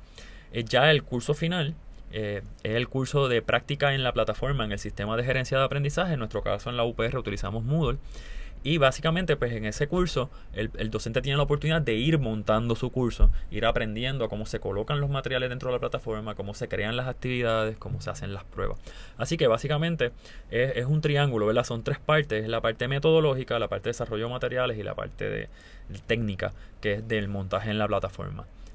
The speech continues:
Adicional a eso, con el tiempo y basado en las mismas estadísticas que recogíamos de la, de los profesores que participaban en la certificación, surge la necesidad de que hay algunos docentes de que están, están involucrados en la parte administrativa de lo que va a hacer la U P R en educación a distancia.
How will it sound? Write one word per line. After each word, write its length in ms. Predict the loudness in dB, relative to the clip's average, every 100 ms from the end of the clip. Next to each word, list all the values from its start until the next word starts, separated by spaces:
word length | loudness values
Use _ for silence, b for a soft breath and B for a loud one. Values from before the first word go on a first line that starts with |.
| -4
Adicional 560 | 0 2 0 0 4 6
a 120 | 6
eso, 240 | 4 2
con 140 | 0 -2
el 140 | -2
tiempo 480 | 0 0 2 0 -4 -4
y 340 | -4 -4 -6 -10 -14 -6
basado 460 | -2 0 2 2
en 60 | 2
las 100 | -2
mismas 240 | -2 -4
estadísticas 560 | -2 0 0 -2 -2 0
que 160 | -4
recogíamos 520 | -2 -4 -4 -4 -4 -2
de 100 | 2
la, 180 | 2 0 B B B -4
de 140 | -2
los 120 | -2
profesores 480 | -2 -4 -4 -4 -2
que 120 | 0
participaban 600 | 0 -2 -6 0 2 2
en 60 | 0
la 60 | -2
certificación, 800 | -4 -6 -4 -4 -2 -2 -2 -4 B B B B
surge 280 | -4 2 4
la 100 | 4
necesidad 500 | 2 0 0 4 4
de 120 | 2
que 60 | 2
hay 60 |
algunos 300 | 2 2 2
docentes 460 | 0 0 -2 0 -2
de 80 | -4
que 80 | -4
están, 280 | -2 -2 -4
están 320 | -8 0 2
involucrados 720 | 2 2 0 -2 0 2 2
en 80 | 2
la 100 | 0
parte 220 | 0 0
administrativa 760 | 2 4 2 0 -2 0 2 2
de 80 | 2
lo 100 | 0
que 140 | 0
va 140 | 2 0
a 20 |
hacer 240 | 0 2
la 100 | 4
U 120 | 4 4
P 140 | 2
R 160 | 2 0
en 40 |
educación 340 | 2 0 0 -2
a 40 |
distancia. 440 | -2 -4 -8 -8